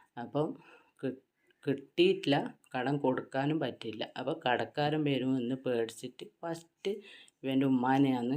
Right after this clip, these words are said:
കൊല്ലാൻ ശ്രമിക്കുന്നത്. പക്ഷേങ്കിൽ അവരെ ആയുസ്സിന് ഇത് ദൈർഘ്യമുള്ളത് കൊണ്ട് അവർ മരിക്കാണ്ട് ബാക്കിയായി. പക്ഷേങ്കിൽ അത് മാത്രമല്ല, ആ ഈ കൊലയാളിക്കൊരു തെളിവ് വേണ്ടേ? ആ തെളിവിന് വേണ്ടിയിട്ട് മാത്രമാണ് ആ പെണ്ണുങ്ങളെ എങ്ങനെ നരകിച്ചിട്ട്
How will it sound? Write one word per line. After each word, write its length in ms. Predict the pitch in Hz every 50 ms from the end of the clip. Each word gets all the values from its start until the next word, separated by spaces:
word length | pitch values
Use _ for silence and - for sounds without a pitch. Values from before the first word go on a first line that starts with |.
| 147
കൊല്ലാൻ 400 | - - 123 113 113 123 123 131 135
ശ്രമിക്കുന്നത്. 500 | - 139 123 113 110 110 110 - - _ _ _
പക്ഷേങ്കിൽ 440 | - - - - 110 110 110 113 123 139 - - _ _ _ 123 117
അവരെ 340 | 113 117 113 117 120 131 151 - -
ആയുസ്സിന് 580 | 127 127 123 123 131 135 135 - 156 156 160 160
ഇത് 200 | 160 156 143 135 139 139 135 120 117
ദൈർഘ്യമുള്ളത് 720 | 127 127 127 135 139 135 151 160 160 147 143 147 139 151
കൊണ്ട് 320 | 147 143 131 123 120 120 165 - - - - - - - _ _ _
അവർ 200 | - 123 113 117 127
മരിക്കാണ്ട് 680 | 143 143 131 127 - 110 - - 131 123 117 120 123 143
ബാക്കിയായി. 520 | 143 127 113 110 110 - - 113 110 - - _ _
പക്ഷേങ്കിൽ 440 | _ - 117 - - 120 127 131 139 -
അത് 280 | - 127 127 127 120 160
മാത്രമല്ല, 640 | 175 170 147 131 123 - - 117 113 107 107 107 - - - - - - - _ _ _
ആ 120 | 117 123 135 147 143
ഈ 140 | 139 135 156
കൊലയാളിക്കൊരു 880 | 165 170 - 156 135 127 131 131 135 143 147 151 143 143 - 147 147 147 147 -
തെളിവ് 380 | - 151 156 165 175 180 185 170
വേണ്ടേ? 320 | 143 120 110 104 107 110 107 - _ - -
ആ 60 | 139 143
തെളിവിന് 560 | 139 143 147 139 131 127 139 139 147 147 151
വേണ്ടിയിട്ട് 420 | 151 143 135 131 131 131 131 -
മാത്രമാണ് 520 | 131 127 120 117 117 - - 117 117 117 117
ആ 60 | 113
പെണ്ണുങ്ങളെ 520 | 117 - 117 110 110 110 107 110 120 127
എങ്ങനെ 360 | 131 120 117 113 127 131 143 147
നരകിച്ചിട്ട് 760 | 143 135 123 113 117 113 123 131 131 - 135 - - -